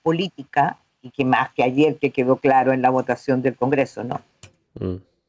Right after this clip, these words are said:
Speaker 1: Por el retiro de los fondos de la A F P. Lo primero es que tenemos una crisis política de la puta madre.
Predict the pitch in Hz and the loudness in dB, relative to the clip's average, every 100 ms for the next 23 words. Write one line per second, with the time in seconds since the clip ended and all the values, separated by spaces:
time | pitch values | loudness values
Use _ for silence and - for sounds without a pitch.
0 | _ _ _ _ - 151 143 143 156 156 | _ _ _ _ 0 2 2 2 4 4
1 | 151 139 - 143 143 143 139 131 139 - | 4 2 2 2 2 2 2 0 -4 -8
2 | - - _ _ _ _ _ _ _ _ | -12 -14 _ _ _ _ _ _ _ _
3 | _ 185 214 208 220 277 427 262 202 - | _ 0 2 4 4 6 4 4 2 2
4 | 196 202 208 214 202 190 180 196 190 175 | 0 2 2 4 4 4 2 2 0 0
5 | 202 - 185 175 165 175 180 170 160 - | -2 2 4 2 0 0 2 4 2 0
6 | 247 - 156 135 113 110 | -4 -4 -8 -8 -8 -12